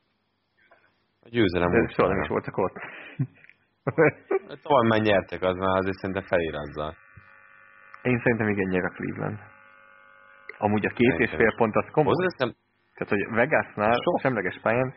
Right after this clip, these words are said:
Speaker 1: Hány?
Speaker 2: majdnem hat ponttal jobb a Brown.
Speaker 1: Igen.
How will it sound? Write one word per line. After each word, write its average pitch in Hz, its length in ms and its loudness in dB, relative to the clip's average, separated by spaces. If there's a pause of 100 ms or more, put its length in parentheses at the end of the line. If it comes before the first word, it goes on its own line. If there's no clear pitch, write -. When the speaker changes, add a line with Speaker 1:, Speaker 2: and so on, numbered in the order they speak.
(580)
Speaker 1:
Hány? 85 180 2
Speaker 2:
majdnem 110 280 4
hat 110 220 0
ponttal 98 380 -2
jobb 90 240 -2
a 95 300 2 (520)
Brown. 95 380 -4 (1040)
Speaker 1:
Igen. 78 180 -12